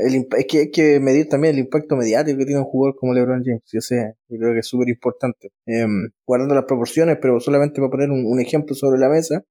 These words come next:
eh, en el fútbol, Lionel Messi dejó el Barcelona y se fue al P S G, y el impacto ha sido nulo. Pero claro, <laughs> mediáticamente probablemente el equipo está vendiendo camisetas como loco, y, y eso es también valorable para, mm,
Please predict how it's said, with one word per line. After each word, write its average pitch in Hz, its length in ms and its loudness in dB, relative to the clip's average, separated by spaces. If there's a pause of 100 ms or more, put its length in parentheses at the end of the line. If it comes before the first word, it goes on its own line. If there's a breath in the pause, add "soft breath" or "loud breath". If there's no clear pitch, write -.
eh, 120 360 2
en 123 120 2
el 117 220 2
fútbol, 160 520 0 (260)
Lionel 131 340 2
Messi 151 300 0
dejó 135 200 2
el 147 80 2
Barcelona 160 560 0
y 156 40 0
se 135 120 -8
fue 151 160 0
al 151 100 -2
P 143 120 2
S 131 140 -4
G, 143 300 -4 (160)
y 127 140 0
el 127 80 2
impacto 135 400 -2
ha - 20 -2
sido 135 380 0
nulo. 151 340 0 (120)
Pero 131 160 4
claro, - 320 0
<laughs> - 40 -16
mediáticamente 127 760 -2
probablemente 120 600 -2
el 110 60 -2
equipo 123 240 2
está 120 200 0
vendiendo 123 400 0
camisetas 120 480 0
como 117 220 0
loco, 151 480 0 (140)
y, 117 440 -2
y 143 40 4
eso 147 160 2
es 147 80 0
también 139 300 2
valorable 143 440 2
para, 147 280 0
mm, 135 240 -6